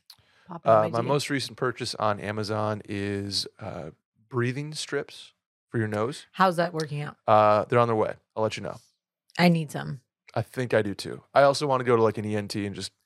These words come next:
Speaker 1: Check
Speaker 2: just
Speaker 1: out
Speaker 2: have,
Speaker 1: your
Speaker 2: have them go in and, like, blow out my, uh, nasal cavity, I guess. But, like, I want surgery. I,
Speaker 1: Like a
Speaker 2: I'm tired of having
Speaker 1: sinus
Speaker 2: a
Speaker 1: surgery.
Speaker 2: Yeah, I'm, I don't want a nasally voice anymore.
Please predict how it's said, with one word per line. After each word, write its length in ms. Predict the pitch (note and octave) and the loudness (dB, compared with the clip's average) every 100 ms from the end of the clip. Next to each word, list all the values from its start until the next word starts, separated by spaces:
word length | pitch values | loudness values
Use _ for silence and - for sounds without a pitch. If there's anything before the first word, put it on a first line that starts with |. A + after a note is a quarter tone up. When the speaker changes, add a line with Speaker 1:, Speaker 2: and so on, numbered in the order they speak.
| _ _ _ _ | _ _ _ _
Speaker 1:
Check 200 | - D#3 | -4 -2
Speaker 2:
just 100 | D#3 | 6
Speaker 1:
out 60 | |
Speaker 2:
have, 160 | B2 A2+ | 6 6
Speaker 1:
your 120 | - | 4
Speaker 2:
have 220 | A2+ A#2+ | 2 2
them 140 | A#2 A2+ | 2 4
go 180 | A#2 | 4
in 180 | A2 A2+ | 4 0
and, 120 | A#2 | -2
like, 180 | G#2+ G2 - _ _ | -2 -4 -6 _ _
blow 260 | A#2 A2 A2 | 0 2 4
out 240 | G#2+ G#2+ | 2 0
my, 400 | G#2+ G#2 G2 G2+ - _ _ _ _ _ _ _ _ _ _ _ _ _ | -4 -8 -8 -10 -16 _ _ _ _ _ _ _ _ _ _ _ _ _
uh, 360 | G2 F2 G#1+ - _ _ _ _ _ _ - | 0 0 -4 -12 _ _ _ _ _ _ -6
nasal 440 | A2+ A#2 C3 E3 | 0 2 2 -2
cavity, 460 | D#3+ D3 E3 F#3 F3 | 0 0 0 -4 -4
I 80 | D#3+ | -4
guess. 400 | D#3+ F#3+ - _ _ _ _ _ _ _ _ _ _ | -4 -6 -10 _ _ _ _ _ _ _ _ _ _
But, 120 | C#3 F3+ | 6 8
like, 160 | E3 | 8
I 80 | D3 | 8
want 180 | C#3+ B2+ | 6 4
surgery. 420 | - F2 - - _ _ _ _ _ | 0 -4 -8 -18 _ _ _ _ _
I, 80 | C3 | 6
Speaker 1:
Like 260 | C#3 F3+ D#3+ | 8 8 6
a 40 | |
Speaker 2:
I'm 40 | D#3 | 6
tired 120 | E3 | 8
of 60 | |
having 200 | E3 D3+ | 6 6
Speaker 1:
sinus 140 | C3+ A2 | 4 0
Speaker 2:
a 20 | |
Speaker 1:
surgery. 400 | D3+ C#3+ C3+ C3 | -4 -6 -4 6
Speaker 2:
Yeah, 180 | B2 G2 | 8 8
I'm, 160 | B2 - | 4 4
I 60 | C#3+ | 4
don't 140 | E3 | 6
want 120 | E3 | 4
a 60 | D3+ | 2
nasally 420 | A#2+ A#2+ G#2+ G#2+ | 2 0 0 -4
voice 300 | G2 - - | -6 -8 -10
anymore. 280 | - - | -16 -20